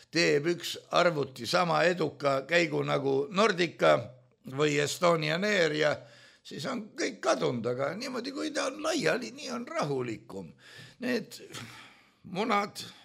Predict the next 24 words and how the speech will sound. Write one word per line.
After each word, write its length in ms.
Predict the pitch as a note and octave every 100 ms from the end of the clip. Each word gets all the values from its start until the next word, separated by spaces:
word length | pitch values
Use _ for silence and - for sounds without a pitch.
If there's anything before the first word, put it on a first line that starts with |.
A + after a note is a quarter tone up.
| _ _ _ _ _ _ _ _ _ -
korvis 540 | B3+ F3+ B2 G#2 G#2
oli 160 | A#2+ C3
praegu, 460 | C3+ D#3+ D3+ D3+ D#3
oleks 260 | D#3 -
öelnud, 400 | D#3+ D3 D3 D3+
et 200 | D3 -
ära 200 | D3+ D3
pane 300 | D3+ E3+ D#3
kõiki 400 | C#3 F#3+ - D3+
munasid 680 | D#3+ A3 D#3 D3+ B2 D3 D3 F3+ D#3+ E3+ - G#3
ühtedesse 560 | F3 C#3+ C#3 A#2 A2 B2+
pükstesse 720 | A#2 B2+ - - D2+ - G2+
või 220 | G2+ A2 A2+
see 240 | A2+ - B2
oleks 240 | B2 - B2
loll 160 | G#2+ F2+
olnud. 380 | D#2+ C2+ - _ - - - - -
Aga 220 | E3+ C4+
nüüd 160 | D#4+ E4+
jõuame 440 | D#4+ D#4 C4+ C4
siis 260 | G3 A#3 F#3+
rõveduste, 640 | - D4+ C4+ C4 A3+ - B3+
rõveduste 760 | C4+ C#4+ B3 D3+ C#3+ - C3+
juurde. 600 | C3 B2+ A#2+ F#2 F2 D#2+